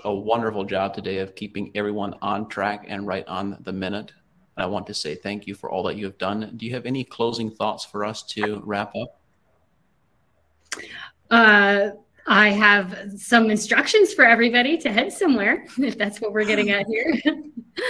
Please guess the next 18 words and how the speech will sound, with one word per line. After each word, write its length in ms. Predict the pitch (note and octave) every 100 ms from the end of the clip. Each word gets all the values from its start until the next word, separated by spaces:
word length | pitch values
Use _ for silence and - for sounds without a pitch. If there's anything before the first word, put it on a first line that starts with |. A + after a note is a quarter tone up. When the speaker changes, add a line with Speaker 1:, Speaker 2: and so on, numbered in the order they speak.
| A#4 G#4+ F4 B3
Speaker 2:
Um, 360 | B3+ A#3+ G#3 - -
I 120 | B3+
think 280 | C#4+ D4 B3
my 400 | B3+ A#3+ A3+ G#3+ -
first 320 | C#4 C#4 -
closing 460 | C4 C4+ B3 B3+ B3
thought 380 | A#3+ B3 A#3
would 260 | A#3 A3+ -
be 380 | A3+ A3 G#3+ G3+
echoing 500 | A3 A3 A3+ A3 G#3+
what 140 | G3+ G3
our 100 | G3
entire 500 | G3+ G#3+ G#3 G3+ G3
team 320 | - G#3 G3
at 140 | F#3+
the 100 | G3
Regen 280 | G3 F#3+ F#3+
Rev 360 | F#3+ F#3 F#3